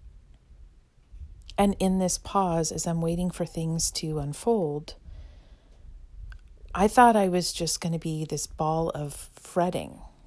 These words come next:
Like, "What's gonna happen? I have to know what's gonna happen." And I have definitely felt that.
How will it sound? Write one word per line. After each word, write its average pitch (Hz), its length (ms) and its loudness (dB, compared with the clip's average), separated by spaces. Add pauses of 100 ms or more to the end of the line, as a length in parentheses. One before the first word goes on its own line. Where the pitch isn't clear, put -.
(360)
Like, 160 320 -4
"What's 170 240 0
gonna 170 200 -2
happen? 156 440 -4
I 131 60 -6
have 151 260 -6
to 170 100 -4
know 160 120 0
what's 147 160 -4
gonna 151 180 -6
happen." 160 320 -6
And 151 120 -4
I 160 40 -2
have 190 240 2
definitely 214 340 2
felt 320 280 -2
that. - 240 -10